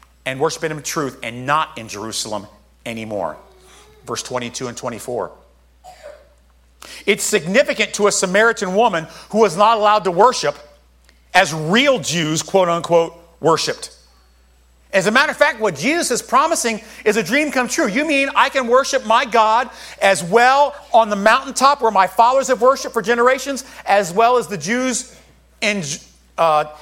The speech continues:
Isra-, in, uh, Jerusalem worship?" And then what's amazing, he, she says, "You know, I have heard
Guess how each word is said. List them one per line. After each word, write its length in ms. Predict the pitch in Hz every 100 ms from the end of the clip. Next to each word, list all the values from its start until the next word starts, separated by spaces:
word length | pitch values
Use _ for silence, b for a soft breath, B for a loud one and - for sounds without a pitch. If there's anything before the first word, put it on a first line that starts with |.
| B B B
Isra-, 320 | 180 220 247 190
in, 180 | 165
uh, 120 | 147 127
Jerusalem 500 | 143 196 - 262 254
worship?" 320 | 277 - 320 - _ _ _ _ b b b b _ _ _ _ _ _ _ - - - 370 - - _ _ _ _ B B 190
And 120 | 180
then 280 | 302 302 247
what's 160 | 233
amazing, 720 | 196 190 208 262 269 311 311 B B B
he, 140 | 233
she 600 | - - - _ - 262
says, 320 | 247 277 233
"You 60 | 214
know, 120 | 233
I 180 | 196 240
have 120 | 262
heard 460 | 196 320 285 220